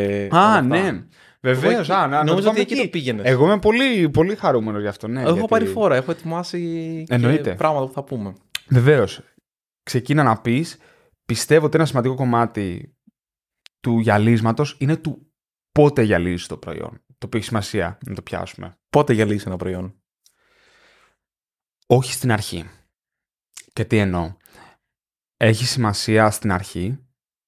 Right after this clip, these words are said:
Speaker 1: το προϊόν να βγει. Και πρέπει να περνάει τη βάση.
Speaker 2: Μμμ.
Speaker 1: Ασυζητητή. Πιστεύω όμως ότι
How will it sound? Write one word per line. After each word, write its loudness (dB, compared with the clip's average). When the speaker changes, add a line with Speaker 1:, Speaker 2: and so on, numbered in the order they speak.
Speaker 1:
το -2
προϊόν 0
να 0
βγει. -6
Και -4
πρέπει -2
να -2
περνάει 2
τη -4
βάση. -2
Speaker 2:
Μμμ. -6
Speaker 1:
Ασυζητητή. -12
Πιστεύω 2
όμως 0
ότι -10